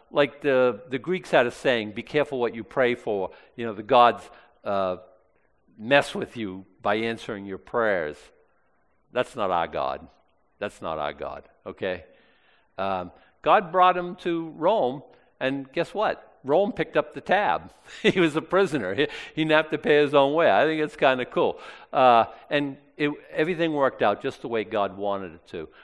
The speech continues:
which brings us to another thing. So things don't go the way we plan.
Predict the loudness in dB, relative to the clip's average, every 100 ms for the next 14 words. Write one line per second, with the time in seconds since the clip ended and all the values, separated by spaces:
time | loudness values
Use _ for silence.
0 | _ -12 -12 -10 -8 -8 -12 -8 -6 -4
1 | -6 -4 -4 -6 -12 -12 -8 -6 -6 -6
2 | -8 -2 -2 0 0 0 0 -4 -8 -4
3 | -2 -2 -6